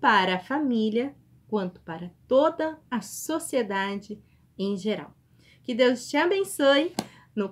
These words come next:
próximos vídeos, também vou estar ensinando a fazer uma linda lembrancinha para as vovós e os vovôs,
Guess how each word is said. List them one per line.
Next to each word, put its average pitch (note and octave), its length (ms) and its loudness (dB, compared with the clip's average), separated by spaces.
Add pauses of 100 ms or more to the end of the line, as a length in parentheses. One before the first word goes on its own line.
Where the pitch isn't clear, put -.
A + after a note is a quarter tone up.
próximos B3 680 2
vídeos, A3+ 600 -2 (240)
também B3 360 0
vou A3 180 0
estar G3+ 500 0 (140)
ensinando C#4+ 1160 2 (220)
a A#3+ 100 2
fazer A#3+ 400 0
uma A#3+ 160 0
linda F4 400 2
lembrancinha C4+ 720 0 (340)
para A3 380 4
as A3 260 2
vovós B3 720 -2
e A#3 200 0
os F#3 200 -2
vovôs, A3+ 600 -2